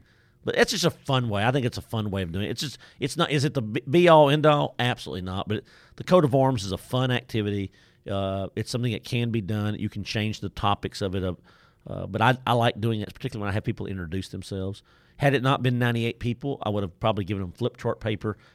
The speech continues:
and have them come up to the front of the room and, and share that. But instead, we gave them,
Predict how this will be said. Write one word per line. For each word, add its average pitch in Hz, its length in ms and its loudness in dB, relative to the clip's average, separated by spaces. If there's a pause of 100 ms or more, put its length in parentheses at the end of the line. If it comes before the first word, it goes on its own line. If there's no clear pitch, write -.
and - 100 -14
have 101 200 0
them 95 140 -4
come 110 200 -6
up 110 140 -10
to 104 80 -8
the 87 40 -10
front 107 280 -6
of 95 40 -8
the 92 60 -4
room 95 400 -6
and, 87 140 -6 (500)
and 101 180 -4
share 101 380 -4
that. 85 340 -6
But 98 80 -8
instead, 95 440 -4
we 98 80 -6
gave 101 180 -2
them, 95 220 -8